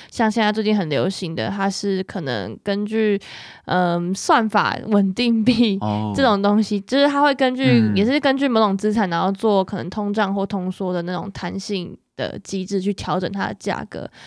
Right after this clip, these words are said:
Speaker 1: 就让它维持在一个比较固定稳定的价格这样子。
Speaker 2: 嗯，对，所以我觉得这个概念还蛮特别，因为其实随着区块链产业的发展，嗯，大家可能先前完全没有想象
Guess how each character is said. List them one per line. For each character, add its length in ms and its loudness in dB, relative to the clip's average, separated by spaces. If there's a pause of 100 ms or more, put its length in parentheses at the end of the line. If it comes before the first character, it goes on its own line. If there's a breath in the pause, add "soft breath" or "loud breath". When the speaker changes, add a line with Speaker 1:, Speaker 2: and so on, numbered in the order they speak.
Speaker 1:
就 100 4
让 140 6
它 140 4
维 180 2
持 220 -2
在 220 0
一 120 0
个 220 0
比 80 -6
较 240 2
固 260 -4
定 240 -2
稳 220 -4
定 240 -2
的 140 -6
价 320 -2
格 280 -8
这 80 -4
样 220 -6
子。 160 -10
Speaker 2:
嗯， 340 -2
对， 220 0
所 120 -2
以 60 4
我 180 4
觉 180 0
得 40 4
这 140 2
个 80 4 (160)
概 140 4
念 120 4
还 60 4
蛮 180 2
特 160 -2
别， 160 -2
因 120 2
为 120 6
其 140 -2
实 80 -2
随 180 0
着 240 2
区 140 -8
块 100 0
链 120 2
产 160 -4
业 60 -2
的 60 -2
发 240 -2
展， 260 -4 (520 soft breath)
嗯， 240 -2
大 120 2
家 120 4
可 100 -2
能 140 2
先 180 0
前 140 2
完 160 2
全 120 2
没 100 4
有 80 6
想 260 -2
象 340 -2